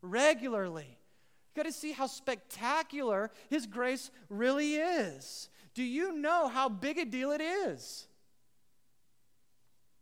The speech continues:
Does it ever bring you to the point of tears when you speak about it?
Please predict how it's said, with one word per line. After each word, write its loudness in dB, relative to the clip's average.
Does -2
it -4
ever -2
bring -4
you -4
to -6
the -6
point -8
of -12
tears -8
when -8
you -10
speak -14
about -14
it? -20